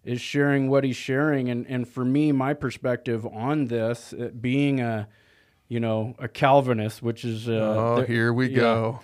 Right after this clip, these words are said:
Speaker 1: there's a culture war inside the church <laughs> over, over dish-, different issues of theology. But,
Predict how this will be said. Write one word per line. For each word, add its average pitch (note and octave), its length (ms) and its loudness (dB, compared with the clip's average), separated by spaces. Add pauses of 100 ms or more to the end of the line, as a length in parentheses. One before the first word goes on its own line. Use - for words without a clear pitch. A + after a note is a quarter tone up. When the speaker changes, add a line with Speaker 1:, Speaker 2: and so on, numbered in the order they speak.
(120)
Speaker 1:
there's B2 220 0
a A#2+ 80 -4
culture D3 400 0
war C3+ 260 4
inside C#3 540 4
the A#2+ 80 -2
church B2 640 0
<laughs> - 60 -8
over, C3 460 2 (240)
over B2+ 240 2
dish-, D3 320 2 (380)
different C#3 340 2
issues C3+ 380 0
of A2+ 100 -2
theology. B2+ 640 4
But, A#2 300 0